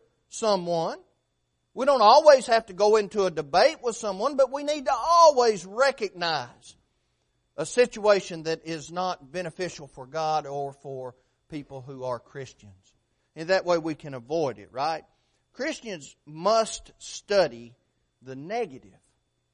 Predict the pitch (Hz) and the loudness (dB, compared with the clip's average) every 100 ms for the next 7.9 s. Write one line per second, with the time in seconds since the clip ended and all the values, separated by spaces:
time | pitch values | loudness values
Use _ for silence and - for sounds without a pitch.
0 | _ 294 226 170 147 175 175 160 156 147 | _ -12 -6 -6 -6 -12 -10 -6 -6 -6
1 | 147 131 - 143 98 - _ - - _ | -12 -12 -6 -6 -8 -16 _ -20 -20 _
2 | _ _ _ _ _ - 240 226 190 170 | _ _ _ _ _ -2 -2 -2 -12 -2
3 | 170 165 160 165 143 139 180 175 170 170 | 4 4 2 -12 -12 -8 -8 -8 -12 -10
4 | 165 180 175 127 131 160 170 156 190 214 | -10 -14 -10 -6 -6 -8 -14 -6 -4 -4
5 | 196 202 196 165 180 151 139 _ _ _ | -8 -10 -10 -14 -16 -14 -16 _ _ _
6 | _ _ 156 - - 226 220 180 190 180 | _ _ -20 -18 -6 -6 -6 -4 -2 -2
7 | 180 180 165 147 _ 208 196 180 156 | -4 -6 -6 -16 _ -6 -4 -4 -6